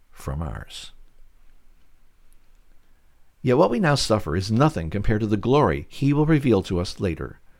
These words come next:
for all creation is awaiting eagerly for that future day when God will reveal who His children really are. Against its will, all creation was subjected to God's curse. But with eager hope, the creation looks forward to the day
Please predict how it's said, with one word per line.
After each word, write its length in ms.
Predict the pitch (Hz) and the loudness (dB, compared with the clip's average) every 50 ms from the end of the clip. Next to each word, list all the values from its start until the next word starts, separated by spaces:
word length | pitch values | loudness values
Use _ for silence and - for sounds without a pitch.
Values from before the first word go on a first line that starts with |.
| _ _ _ | _ _ _
for 220 | - - 98 - | -2 -2 0 2
all 200 | - 110 110 107 | 6 6 6 6
creation 480 | 104 - - 107 104 101 101 98 - 98 | 4 2 -2 0 2 2 0 0 -2 -2
is 100 | 98 98 | 0 0
awaiting 400 | 98 92 98 107 110 107 101 98 | 0 2 2 2 0 0 -2 -4
eagerly 440 | - 120 131 131 120 101 90 87 85 | -2 -2 -2 -2 0 -2 -2 -2 -2
for 140 | 78 - 107 | -4 -4 -4
that 160 | 92 90 - | -4 -4 -4
future 340 | - - 127 127 - - 131 | -2 -2 -2 0 0 -2 0
day 240 | 107 110 101 92 | 2 2 2 2
when 220 | 82 87 87 92 87 | 0 -2 -4 -4 -4
God 260 | - 101 95 101 113 | -2 -2 -2 -2 -4
will 120 | 113 107 | -4 -4
reveal 460 | 120 117 104 104 110 101 90 73 71 - - - - | -2 -2 -2 0 0 0 0 -2 -4 -8 -14 -16 -6
who 160 | - 127 110 | -2 0 2
His 200 | 101 98 87 - | 2 0 0 -2
children 440 | - - 127 120 107 87 76 76 78 | -2 0 0 0 0 -2 -4 -4 -2
really 320 | 95 127 127 104 85 - | -2 0 0 0 -2 -4
are. 300 | - - - - - - _ _ - - - - _ _ - - - | -6 -8 -10 -12 -16 -20 _ _ -20 -20 -20 -20 _ _ -20 -20 -16
Against 340 | - 92 104 113 131 - - | -8 -4 -4 -4 -4 -2 -2
its 180 | 98 92 - - | -2 -2 -2 2
will, 380 | 98 120 131 123 101 92 - - - - | 4 6 6 6 4 2 -2 -8 -14 -6
all 160 | - 85 107 | -2 0 0
creation 460 | 113 - - 110 104 101 101 110 101 95 | -2 -2 -2 0 0 0 0 -2 -2 -4
was 100 | 95 - | -4 -2
subjected 540 | - 101 90 - 113 113 123 - - 90 | -4 -6 -4 0 -2 -2 -2 -2 -6 -6
to 80 | - 101 | -6 -6
God's 340 | 95 92 92 95 95 - - | -4 -2 -2 -2 -4 -4 -8
curse. 480 | - - 147 143 - - - - - - - - - - - - - - | -4 -2 -2 -2 -2 -6 -10 -16 -18 -18 -20 -20 -20 -20 -20 -20 -10 -4
But 120 | - 113 | -2 0
with 160 | 135 135 135 - | 2 0 2 0
eager 260 | 160 175 185 214 185 | -2 -2 0 -2 -2
hope, 360 | 156 156 135 87 65 - - - - - - | 0 0 0 0 0 -4 -8 -10 -10 -12 -12
the 80 | - 92 | -10 -10
creation 540 | - - 113 113 117 120 127 - 123 110 107 | -4 -2 0 2 2 0 0 0 -2 -2 -2
looks 180 | 120 127 - | -2 -4 -6
forward 380 | - - - 143 151 156 131 104 | -10 -6 -2 0 0 0 0 -2
to 80 | - 110 | -2 -2
the 120 | 127 127 | -2 0
day 380 | 101 104 98 95 90 87 92 | 2 2 2 2 0 -2 -4